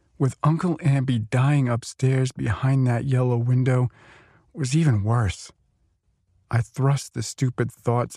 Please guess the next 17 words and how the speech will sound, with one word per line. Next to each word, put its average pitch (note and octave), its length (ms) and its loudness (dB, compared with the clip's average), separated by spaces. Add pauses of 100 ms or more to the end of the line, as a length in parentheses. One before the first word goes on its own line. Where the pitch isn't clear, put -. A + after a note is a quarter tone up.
out B2 220 0
of A2+ 80 -2
my A2+ 180 2
mind, A2+ 460 0 (800)
pulled D3 200 2
my C3+ 180 2
arm B2+ 300 0
away, B2 460 0 (500)
and B2+ 160 2
Mark A#2+ 260 0
sat A2 280 -2
down A2+ 320 2
beside G#2+ 440 -2
Lisa A2+ 360 -2
in G#2 160 0
the G#2 60 0
swing G2+ 500 0